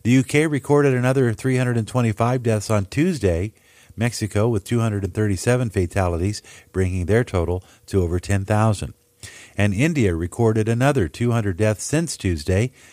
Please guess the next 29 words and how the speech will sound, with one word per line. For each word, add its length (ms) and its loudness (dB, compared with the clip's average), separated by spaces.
There 220 -2
are 240 2
eight 240 0
countries 420 -4
that 160 -2
have 140 -2
reported 520 -2
triple-digit 760 -2
deaths 400 -2
in 120 -6
the 60 -4
last 300 0
twenty-four 480 -2
hours. 560 -6
Rome's 420 2
Leonardo 500 2
da 120 0
Vinci 340 0
Airport 400 2
sprang 360 0
back 240 0
to 100 -2
life 280 0
Wednesday, 400 2
according 420 -2
to 120 0
the 100 0
Associated 600 0
Press, 360 0